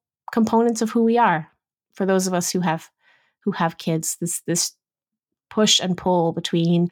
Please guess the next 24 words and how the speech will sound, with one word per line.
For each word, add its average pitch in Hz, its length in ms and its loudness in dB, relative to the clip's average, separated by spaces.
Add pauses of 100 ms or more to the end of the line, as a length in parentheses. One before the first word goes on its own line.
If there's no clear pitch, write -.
the 180 100 0
needs 180 280 4
of 180 60 -4
our 165 120 0
parents 175 420 -2
and 170 120 0
the 170 40 2
needs 170 240 0
of 170 80 -2
our 170 100 -2
kiddos, 170 480 -2
it's, - 420 -6 (920)
yeah, 208 380 2 (640)
I 254 200 -2
don't 339 120 2
know. 240 420 2 (340)
It's - 160 -6
gonna 294 220 0
be 294 160 4
an 285 80 2
interesting 240 680 2
year. 185 460 2 (560)
I 302 60 2
feel 427 160 4